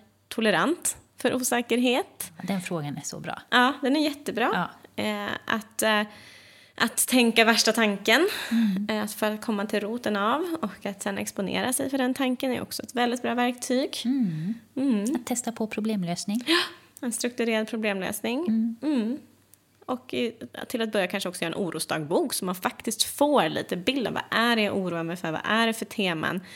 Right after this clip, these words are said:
Speaker 1: Är det typ, eller oro typ ett eller oro typ två eller både och?
Speaker 2: Mm. Och sen såklart också att, men vänta inte med att söka hjälp. Om du känner igen dig här nu när du har lyssnat och så här, men gud,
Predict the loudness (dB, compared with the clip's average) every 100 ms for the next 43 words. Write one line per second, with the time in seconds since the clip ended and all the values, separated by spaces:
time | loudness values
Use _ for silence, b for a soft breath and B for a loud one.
0 | B B B 2 4 4 2 -2 -4 -4
1 | -6 -4 -4 -4 B B B -4 -2 0
2 | -2 -2 -4 -8 -12 -8 2 2 2 -10
3 | -4 2 4 4 4 2 -2 -4 2 4
4 | 6 4 2 -2 -4 -2 0 -2 -6 -6
5 | -4 -2 -6 B B -2 -2 -6 B B
6 | _ _ _ _ _ -20 B B B B
7 | 0 2 2 0 0 -2 -4 -2 -2 -2
8 | -6 -8 -6 -6 -6 -8 -8 -6 2 4
9 | 4 -2 -2 -2 0 -4 -4 -6 -6 -6
10 | -6 -8 -10 -6 -4 -4 -6 -16 _ -2
11 | 4 4 4 0 -2 -4 -4 -6 -2 0
12 | 0 -2 -2 -4 -4 -6 -6 -8 -8 -4
13 | -4 -4 -4 -2 -2 -4 -8 -6 -6 -6
14 | -4 -4 -6